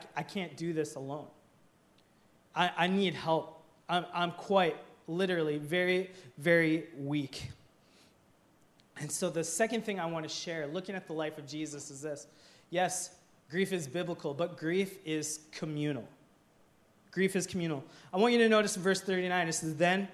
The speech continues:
this is the same story, "accompanied by the disciples." Notice how it says, "Accompanied by the disciples, Jesus left the upstairs room and went as usual to the Mount of Olives." You know, sometimes when we're going through grief,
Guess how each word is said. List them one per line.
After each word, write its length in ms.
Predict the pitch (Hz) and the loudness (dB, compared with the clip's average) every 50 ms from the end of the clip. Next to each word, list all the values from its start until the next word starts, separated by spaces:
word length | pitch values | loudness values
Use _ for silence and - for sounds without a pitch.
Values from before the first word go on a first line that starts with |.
| - - - _ _ _ _ - | -14 -20 -20 _ _ _ _ -10
this 180 | - 170 165 - | -6 -4 -4 -4
is 100 | 170 170 | -2 -2
the 80 | 180 | -2
same 260 | - - 208 180 180 175 | -2 0 0 0 0 0
story, 300 | - - 180 170 156 139 | 0 2 4 4 4 2
"accompanied 480 | 139 - 202 208 196 214 220 214 180 | 2 0 -2 0 0 0 0 0 4
by 160 | 160 170 165 | 4 4 4
the 120 | 156 143 151 | 4 2 -2
disciples." 640 | - 147 143 - 165 160 160 - 135 120 120 - - - - - - - - | -2 -2 -2 0 0 0 0 0 -6 -10 -10 -12 -16 -20 -20 -20 -20 -10 0
Notice 280 | 185 202 226 233 226 240 | 2 4 4 4 4 4
how 100 | 226 196 | 4 4
it 60 | 185 | 4
says, 220 | - 196 175 - - | 2 -2 -4 -4 -6
"Accompanied 640 | 180 165 - - 233 233 226 240 226 220 220 214 220 - - - - - | -8 -8 -4 0 0 0 2 2 2 2 2 2 0 -6 -18 -8 2 6
by 100 | 175 175 | 6 6
the 140 | 165 175 | 6 4
disciples, 560 | 165 160 160 - - 175 175 175 170 151 147 - | 0 0 0 4 6 4 4 4 2 -2 -2 -2
Jesus 400 | - 180 185 180 185 185 - 185 | -4 -2 -2 -2 -2 -4 0 0
left 180 | 180 170 180 | 0 0 0
the 140 | 175 - 185 | -4 -2 -2
upstairs 420 | 175 175 - - 208 185 180 156 | -2 -2 0 0 2 0 0 0
room 220 | 160 165 165 160 156 | -2 -2 -2 -2 -2
and 140 | 151 156 151 | -4 -2 0
went 200 | 160 170 180 - | 0 0 0 0
as 220 | 143 147 147 139 | -2 -2 -2 -2
usual 420 | 147 175 185 180 185 190 185 180 185 - - - - - | -2 -2 0 2 2 0 0 0 -4 -10 -16 -18 -12 -4
to 120 | - 202 | -4 -2
the 80 | 175 170 | 0 0
Mount 380 | 165 165 156 156 156 160 156 - - - - _ - | 0 2 0 0 0 -2 -6 -10 -18 -20 -20 _ -4
of 180 | 151 147 139 - - | -4 -4 -4 -6 -6
Olives." 500 | 139 139 135 123 113 113 - - - - - _ _ _ _ _ _ - | -4 -2 -2 -2 -4 -8 -10 -12 -12 -12 -16 _ _ _ _ _ _ -8
You 80 | - 185 | -2 0
know, 100 | 214 208 | 2 2
sometimes 540 | 196 208 233 240 240 226 226 220 208 185 180 | 2 2 2 0 2 2 0 0 0 0 0
when 80 | 196 | -2
we're 60 | 196 185 | -2 -2
going 240 | 175 190 185 190 | -2 -2 -4 -4
through 100 | 190 175 | -6 -8
grief, 300 | 156 151 165 175 190 185 | -8 -4 -2 -2 -2 -4